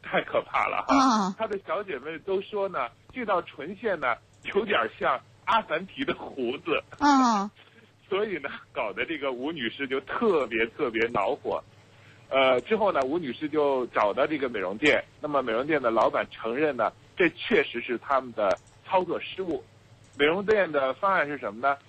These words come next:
Speaker 1: 就是多洗几次，用洗唇的方法，
Speaker 2: 嗯。
Speaker 1: 其实就把纹进去的这些颜料啊，都再给洗出来，那是非常痛苦的。
Speaker 2: 嗯。
Speaker 1: 但是呢，吴女士觉得没有效果，不同意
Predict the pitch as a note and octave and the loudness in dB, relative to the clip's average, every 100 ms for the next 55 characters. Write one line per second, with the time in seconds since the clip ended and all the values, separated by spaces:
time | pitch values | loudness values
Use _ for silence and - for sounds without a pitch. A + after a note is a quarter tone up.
0 | - D3+ C3+ B2 B3 C4 B3+ - A3+ - | -10 -4 -2 -2 0 0 0 -4 -10 -10
1 | - - - G2+ - - - - D#3 C3 | -14 -20 -8 -8 -8 -16 -10 -2 -2 -4
2 | - - G2+ - G#2 A2+ F3 D3+ C#3 G#2+ | -12 -12 -12 -8 -6 -2 0 2 2 0
3 | - - D#4 C#4 A#3 F3 - G2 G2 A2 | -4 -6 0 2 2 0 2 0 0 -2
4 | E3+ D#3+ - A#2 A2 A2 C3 C#3+ C3+ A2 | -2 -6 -6 0 0 0 -4 -4 0 0
5 | E3 F3 C3 F#2+ - _ F3+ F3+ D#3 E3 | 2 2 4 0 -6 _ -4 -2 -2 -2
6 | - - - - B2+ G2 - _ _ D3 | -6 -12 -18 -8 -4 -4 -6 _ _ -12
7 | C#3 - F#3 F3 - G#3+ - - - - | -8 -6 -6 -6 -8 -10 -10 -12 -8 -8
8 | - - C#4 D4+ A#3 F#3 - - C4+ A#3+ | -8 -8 2 4 4 0 -8 -2 2 2
9 | - A#3 F3 D#3 - D3+ G#3+ D#3+ A#2 D#3 | 2 -2 2 0 0 -6 -6 -6 -6 -10
10 | - A#2+ C#3+ E3 C#3 A#2+ C3 F#3 D3 - | -6 -4 0 2 4 2 -2 -6 -8 -8
11 | A3+ A#2 G2+ E2 - C#3 - G#2 C3+ D3 | -8 -8 -8 -10 -10 -12 -10 -12 -10 -8